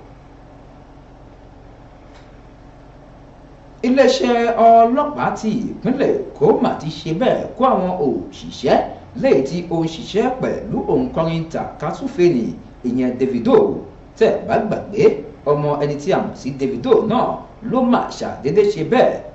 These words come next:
ló gbẹ̀mí mì o. A gbọ́ wípé láti ìgbà náà ni iléeṣẹ́ ọlọ́pàá ti bẹ̀rẹ̀ sí ní ṣe iṣẹ́ ìwádìí lórí ọ̀rọ̀ náà. Ọ̀rọ̀ náà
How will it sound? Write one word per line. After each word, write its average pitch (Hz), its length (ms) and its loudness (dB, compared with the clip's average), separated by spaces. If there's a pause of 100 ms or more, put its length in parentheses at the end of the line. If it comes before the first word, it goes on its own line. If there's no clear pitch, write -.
(120)
ló 190 120 0
gbẹ̀mí 208 380 2
mì 233 100 2
o. - 120 2 (360)
A 208 120 -12
gbọ́ 190 200 0 (300)
wípé 165 260 -2
láti 214 340 -2
ìgbà - 340 -8
náà 240 200 2 (300)
ni 135 140 -4
iléeṣẹ́ 165 400 2
ọlọ́pàá 165 600 -2 (260)
ti - 140 -8
bẹ̀rẹ̀ - 220 -2
sí - 80 -14
ní 175 100 -2
ṣe 151 180 -4 (100)
iṣẹ́ 139 340 -2
ìwádìí - 480 0 (260)
lórí 131 360 2
ọ̀rọ̀ 104 300 -8
náà. 240 180 4 (720)
Ọ̀rọ̀ 220 260 -4
náà 247 140 4